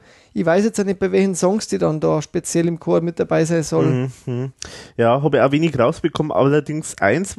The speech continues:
Speaker 2: es, es ist schon, also ich hätte schon ganz gerne mal gehört, weil es klingt schon interessant, weil es scheint mir so, so eine ganz andere Wendung zu nehmen wieder mal beim Wilfried, äh, nämlich, äh, produziert ist das Ganze von Ido Zanki,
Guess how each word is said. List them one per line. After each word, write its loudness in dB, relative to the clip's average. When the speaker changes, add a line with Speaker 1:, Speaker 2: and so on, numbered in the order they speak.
Speaker 2:
es, 0
es -4
ist -2
schon, -2
also 2
ich -4
hätte 0
schon -2
ganz -4
gerne 0
mal -2
gehört, 0
weil 2
es -4
klingt -2
schon 2
interessant, -2
weil 4
es -4
scheint -2
mir 0
so, 0
so -2
eine 0
ganz 0
andere 2
Wendung -2
zu -4
nehmen 0
wieder 0
mal -4
beim -2
Wilfried, -4
äh, 2
nämlich, -2
äh, 2
produziert 0
ist 0
das -2
Ganze -2
von -4
Ido 0
Zanki, -2